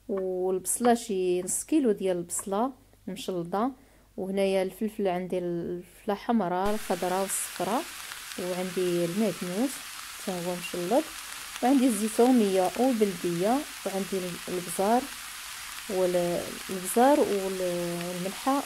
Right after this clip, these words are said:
والبابريكا. وانتم كيبقى لكم الاختيار اللي بغيتو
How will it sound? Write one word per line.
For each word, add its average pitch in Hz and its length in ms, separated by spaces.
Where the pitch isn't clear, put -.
والبابريكا. 196 720
وانتم 214 320
كيبقى 220 420
لكم 202 180
الاختيار 185 880
اللي 202 200
بغيتو 180 340